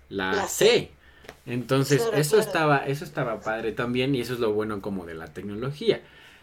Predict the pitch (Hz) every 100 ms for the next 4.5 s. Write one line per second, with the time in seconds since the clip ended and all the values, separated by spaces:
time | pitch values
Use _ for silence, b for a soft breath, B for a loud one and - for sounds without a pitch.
0 | _ - 127 123 - 131 120 120 120 120
1 | 117 147 151 147 143 147 - 117 127 139
2 | 127 117 110 131 123 120 127 135 147 147
3 | 147 123 147 - - 208 214 - 110 101
4 | 107 113 120 - -